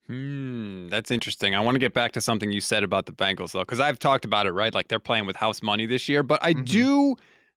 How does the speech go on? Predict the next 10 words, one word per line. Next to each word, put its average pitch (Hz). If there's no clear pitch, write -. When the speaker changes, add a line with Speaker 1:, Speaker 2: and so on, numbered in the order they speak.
Speaker 1:
wonder, 135
does 196
there 208
come 185
a 151
point, 151
R 113
J, 110
where 131
your 131